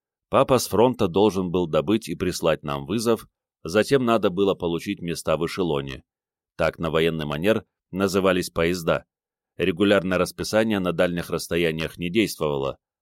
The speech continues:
а ходили специальные эшелоны. Так или иначе,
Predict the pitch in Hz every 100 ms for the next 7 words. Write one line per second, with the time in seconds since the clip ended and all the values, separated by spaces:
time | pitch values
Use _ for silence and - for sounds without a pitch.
0 | _ - 82 95 95 139 135 - - 95
1 | 98 95 95 - - 98 80 69 65 _
2 | _ _ _ _ _ _ _ _ 73 -
3 | 76 71 73 113 - 110